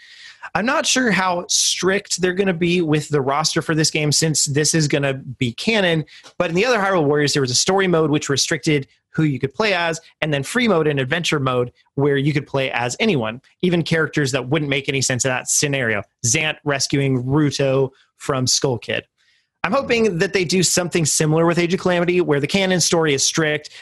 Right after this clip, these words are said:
and only has characters that would make sense, and then they have the free mode and the adventure mode, which, uh, which is where some D L C unlockable or non-character,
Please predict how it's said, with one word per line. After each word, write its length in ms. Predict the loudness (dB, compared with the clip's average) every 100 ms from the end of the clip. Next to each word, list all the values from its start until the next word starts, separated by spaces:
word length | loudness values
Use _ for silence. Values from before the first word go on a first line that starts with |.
| -4
and 80 | 0
only 160 | 2 0
has 180 | 0
characters 340 | -2 -2 0 -2
that 80 | 0
would 100 | 0
make 160 | -2 -2
sense, 300 | -2 -2 -6 -14 -6
and 100 | -2
then 80 | 0
they 100 | -2
have 160 | -4
the 60 | -6
free 260 | -2 0 2
mode 260 | 2 2
and 140 | 0 0
the 60 |
adventure 320 | 0 0 0
mode, 240 | 0 0 -4 _ _
which, 680 | -2 0 0 -2 -2 -4 -6 _ -6
uh, 80 | -6 -2
which 260 | 0 2
is 140 | 0 2
where 220 | 0 0
some 180 | 0 2
D 140 | 2
L 100 | 2
C 320 | 0 0 0 0
unlockable 440 | 2 0 0 0 2 2
or 140 | 0
non-character, 760 | 0 -2 -2 -2 -2 -2 -4